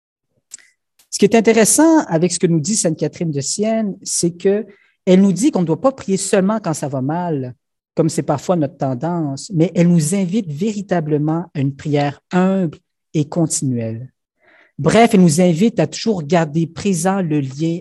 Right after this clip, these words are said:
avec Dieu, le contact avec Dieu à chaque instant de nos vies. Lorsque Sainte Catherine parle de l'oraison humble et continuelle, c'est à cela qu'elle réfère.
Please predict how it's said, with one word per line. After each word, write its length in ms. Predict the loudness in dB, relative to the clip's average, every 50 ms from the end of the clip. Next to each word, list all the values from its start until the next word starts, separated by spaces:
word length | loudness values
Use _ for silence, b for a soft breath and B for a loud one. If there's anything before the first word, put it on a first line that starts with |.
| -8
avec 320 | -6 -6 -4 -4 -4 -6 -8
Dieu, 340 | -10 -8 -8 -6 -8 -8 -10 _ _ _ _ _ _ _ _ _
le 140 | 2 2 2
contact 680 | 2 2 2 2 2 2 2 2 0 0 0 0 -4
avec 240 | -4 -2 -2 -4 -4
Dieu 420 | -6 -8 -6 -4 -4 -4 -6 -8 _ _ _
à 120 | -2 0
chaque 320 | 0 0 0 -2 0 0 0
instant 440 | 0 0 0 -2 -2 -2 -2 -2
de 120 | -2 -2 -2
nos 180 | -4 -4 -6
vies. 240 | -8 -10 -12 -14 -14 _ _ _ _ _ _ _ _ _ _ _ _ _ _ _ _ _ _ _ _ 0
Lorsque 300 | 0 0 2 2 0 0
Sainte 300 | 2 2 2 2 2 0
Catherine 560 | 0 -2 -2 -4 -4 -2 0 0 0 0 0
parle 360 | 0 2 2 2 2 2 0
de 80 | 0 -2
l'oraison 640 | 0 0 0 0 0 -2 -2 -4 -4 -4 -6 -6 -6 -4
humble 340 | -2 -2 -2 -2 -2 -4 -6
et 80 | -8
continuelle, 800 | -6 -6 -8 -6 -6 -8 -6 -2 0 0 2 2 2 2 0 -2
c'est 260 | -4 -4 -6 -6 -4 -4
à 80 | -4
cela 300 | -4 -4 -2 -2 -2 -2
qu'elle 180 | -2 -4 -8 -8
réfère. 500 | -8 -10 -14 -12 -12 -10 -10 -10 -12